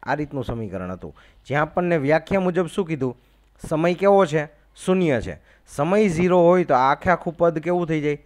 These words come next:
શૂન્ય થઈ જાય. તો આપણું હવે સ્થાનાંતર કોના ઉપર ડિપેન્ડ છે? એ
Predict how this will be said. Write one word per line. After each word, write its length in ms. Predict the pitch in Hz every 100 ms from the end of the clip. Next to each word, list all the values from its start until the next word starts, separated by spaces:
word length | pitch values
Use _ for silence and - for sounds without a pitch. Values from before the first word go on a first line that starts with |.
| _ _
શૂન્ય 400 | - 175 160 120
થઈ 160 | 113
જાય. 140 | 95 87
તો 120 | 82
આપણું 360 | 95 - 117 113
હવે 160 | 123 110
સ્થાનાંતર 580 | - 120 127 135 127 127
કોના 280 | 139 165 180
ઉપર 140 | 180
ડિપેન્ડ 380 | 165 170 165 156
છે? 160 | 147 143 151 _ _ _ _ -
એ 300 | 104 123